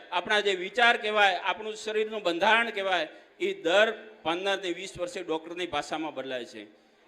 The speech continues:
એમાં ઓગણીસો એક થી ચાલુ કર્યું હતું, પહેલી જે જનરેશન આવી અત્યારે સો વર્ષની થઈ છે, એ the greatest generation થઈ. એના પછીની જનરેશન આવી, the silent generation આવી. એના પછી જનરેશન આવી,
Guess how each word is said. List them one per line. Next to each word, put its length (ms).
એમાં 580
ઓગણીસો 500
એક 260
થી 100
ચાલુ 300
કર્યું 260
હતું, 320
પહેલી 300
જે 140
જનરેશન 500
આવી 140
અત્યારે 320
સો 240
વર્ષની 360
થઈ 180
છે, 220
એ 180
the 160
greatest 540
generation 440
થઈ. 320
એના 200
પછીની 420
જનરેશન 480
આવી, 340
the 80
silent 540
generation 760
આવી. 180
એના 220
પછી 160
જનરેશન 420
આવી, 280